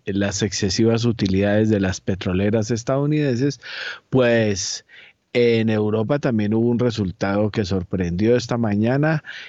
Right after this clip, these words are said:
El B B V A de España ma-, eh, logró el mayor beneficio de su historia, seis mil cuatrocientos veinte millones de euros en dos mil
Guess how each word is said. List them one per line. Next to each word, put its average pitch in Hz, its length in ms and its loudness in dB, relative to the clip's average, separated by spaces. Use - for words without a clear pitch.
El 113 260 4
B 123 240 4
B 135 160 6
V 135 400 4
A 131 240 2
de 135 140 4
España 131 840 -2
ma-, 110 320 -2
eh, 107 460 0
logró 104 400 2
el 113 80 2
mayor 127 760 4
beneficio 147 1040 2
de 127 460 0
su 135 340 0
historia, 131 840 2
seis 123 540 2
mil 165 400 2
cuatrocientos 135 960 0
veinte 139 420 2
millones 123 520 2
de 120 100 4
euros 120 380 2
en 117 180 2
dos 107 280 2
mil 131 500 4